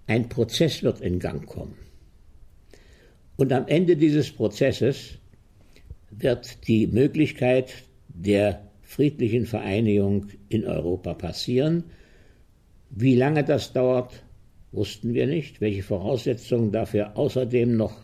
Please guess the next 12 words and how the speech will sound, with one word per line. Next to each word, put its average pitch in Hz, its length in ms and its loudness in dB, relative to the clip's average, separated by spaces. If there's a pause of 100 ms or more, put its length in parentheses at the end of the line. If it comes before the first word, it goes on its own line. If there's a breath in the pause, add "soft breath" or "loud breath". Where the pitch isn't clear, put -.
(160)
passieren 98 500 -2
müssten, 95 460 -4 (240 soft breath)
wussten 127 380 -2
wir 98 180 2
auch 110 200 2
nicht. 170 260 0 (440 loud breath)
Aber 156 320 2 (600)
wir, 170 240 -6 (120)
unsere 175 300 2
Kalkulation 190 640 0
hat 180 160 -4
gestimmt. - 420 -6